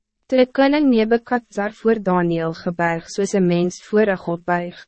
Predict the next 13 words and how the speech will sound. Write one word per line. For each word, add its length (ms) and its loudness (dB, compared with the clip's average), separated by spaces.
Die 100 -6
koning 380 2
het 140 0
gesê 340 -4
hulle 180 2
moet 180 -2
vir 120 -8
Daniel 560 0
'n 120 -2
koringoffer 880 -2
en 200 -2
wierookoffers 840 -2
bring. 360 -8